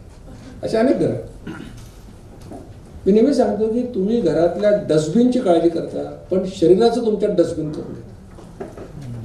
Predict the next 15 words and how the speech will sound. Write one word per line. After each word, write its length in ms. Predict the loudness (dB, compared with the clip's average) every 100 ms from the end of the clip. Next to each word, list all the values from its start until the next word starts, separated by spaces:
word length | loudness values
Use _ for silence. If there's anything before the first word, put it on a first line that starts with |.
| -14 0
शरीरामध्ये 500 | 4 6 6 4 2
अन्न 260 | 2 2 2
टाकणं 300 | 0 0 0
सोपं 300 | 2 0 0
आहे, 120 | -2
काढणं 340 | 2 4 4
अतिशय 360 | 2 0 -2 -2
अवघड. 260 | -2 -4 -10 -14 -16 -16 -12 -4
याचं 180 | 0 4
वजन 280 | 6 4 0
सव्वाशे 380 | 2 2 2
किलो 160 | 0 0
आहे, 80 | 2
त्याला 140 | 2
विचारा. 300 | 2 0 -10